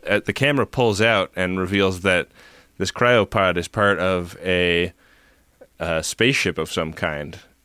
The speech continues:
And, uh, it's, it seems, like, it immediately seems strange that you would have a spaceship where a person is lying down in it like this.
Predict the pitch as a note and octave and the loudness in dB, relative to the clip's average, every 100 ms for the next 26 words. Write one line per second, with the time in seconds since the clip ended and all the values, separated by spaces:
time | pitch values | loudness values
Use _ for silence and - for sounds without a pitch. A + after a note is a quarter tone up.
0 | - G2 F2+ F#2 G#2 G#2 A#2+ - A3 E3 | -10 -4 -2 0 4 4 2 0 -2 -2
1 | - C4+ A#3 - - - - - - C3+ | 0 2 2 0 -6 -10 -20 -14 -2 2
2 | D3+ D3+ E3 F#3 D#3 C3 B2 C#3 A#2 - | 4 4 4 4 4 4 4 2 2 2
3 | D#3 C#3+ G2+ F#2 G#2+ G2 G#2+ G#2+ G#2+ G2 | 2 4 2 2 0 2 2 2 0 0
4 | - A#2 A2+ A2 F#2+ G#2 F#2+ F#2 A2+ G2 | 0 2 2 0 0 2 2 2 2 2
5 | G#2 F#2+ F2 F#2 G2+ F#2+ F2+ G2 G2+ A2 | 2 0 0 0 2 0 0 2 2 2
6 | A#2+ A2+ B2 B2 C3+ C#3 - - | 0 0 -2 2 0 0 -2 -8